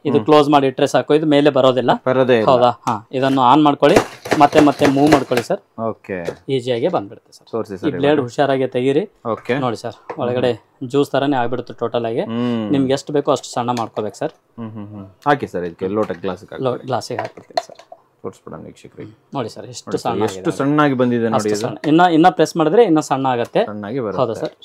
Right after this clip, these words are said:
Speaker 1: ಹ್ಮ್, ಈ ತರ ತೆಗೆದಿಟ್ಕೋಬಹುದು.
Speaker 2: So ಈರುಳ್ಳಿ,
Speaker 1: ಹ್ಮ್.
Speaker 2: ಸೌತೆಕಾಯಿ
Speaker 1: ಸೌತೆಕಾಯಿ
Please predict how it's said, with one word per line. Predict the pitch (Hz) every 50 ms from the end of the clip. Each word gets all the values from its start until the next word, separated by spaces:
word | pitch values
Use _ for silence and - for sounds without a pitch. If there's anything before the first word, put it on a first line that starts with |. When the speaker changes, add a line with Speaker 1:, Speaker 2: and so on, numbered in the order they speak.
| -
Speaker 1:
ಹ್ಮ್, | - - 135 120 120 -
ಈ | - 127
ತರ | 120 - 139 151
ತೆಗೆದಿಟ್ಕೋಬಹುದು. | 143 - 123 113 110 107 - 104 110 104 104 98 110 170
Speaker 2:
So | - - - 120
ಈರುಳ್ಳಿ, | 113 120 123 127 127 131 127 127 127 135 139
Speaker 1:
ಹ್ಮ್. | 139 _ - - - - - _ _ _ - 135 117
Speaker 2:
ಸೌತೆಕಾಯಿ | 107 117 110 113 - 127 117 - 127 117 117
Speaker 1:
ಸೌತೆಕಾಯಿ | 123 131 127 127 127 - 131 127 135 160 185